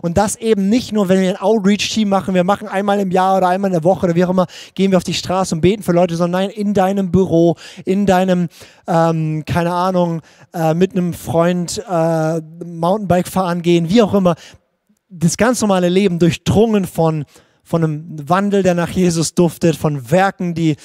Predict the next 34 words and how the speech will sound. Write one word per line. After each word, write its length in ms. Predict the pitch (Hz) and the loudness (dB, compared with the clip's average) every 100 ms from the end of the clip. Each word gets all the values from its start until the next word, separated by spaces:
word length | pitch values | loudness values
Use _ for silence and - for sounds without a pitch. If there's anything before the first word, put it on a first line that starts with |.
| - - _ | -18 -20 _
die, 180 | 180 165 | -2 -2
die 160 | 156 160 | 0 -2
strahlen 480 | - - 160 160 | -4 -2 0 0
für 160 | 165 156 | -2 -2
Gott, 240 | 147 151 | 0 0
von 400 | 151 160 143 120 | -2 -6 -6 -2
Worten, 400 | 156 196 208 - | 0 2 0 -4
die 140 | 160 156 | -2 0
Herzen 340 | 170 - 165 | 0 -2 -8
treffen, 380 | - 160 151 156 | -4 -4 -4 -6
von, 260 | - 156 143 - - - | -4 -4 -4 -12 -20 -6
von 160 | 160 | -2
der 80 | 151 | -2
Erwartung 460 | 135 156 170 175 156 | -2 0 -2 -2 -4
von 200 | 160 143 | -2 0
Gott 240 | 165 - | -2 -2
wirkt 220 | 147 127 | -6 -4
Wunder 220 | 147 160 | -4 -2
in 40 | 151 | -4
unserer 240 | 147 147 | -4 -4
Mitte. 300 | 143 151 147 - - - _ _ | -4 -2 -2 -4 -16 -20 _ _
Alles 300 | 170 190 202 | -4 -2 0
keine 240 | - 185 180 | 0 0 2
neuen 280 | 175 175 | 2 0
Sachen, 300 | 156 175 175 | 0 -2 -2
aber 140 | 170 160 | -2 -2
ich 80 | 160 | -2
glaub, 320 | 170 170 - - - _ - | 0 0 -2 -12 -20 _ -2
dass 240 | 165 - | -2 0
das 320 | 180 175 - | 0 0 -2
ist 180 | 160 - _ | -8 -12 _
der, 200 | 170 151 | 0 0
der, 440 | 147 147 143 160 170 | 0 0 0 -4 -8
ähm, 440 | 151 147 139 135 | -4 -2 -2 -6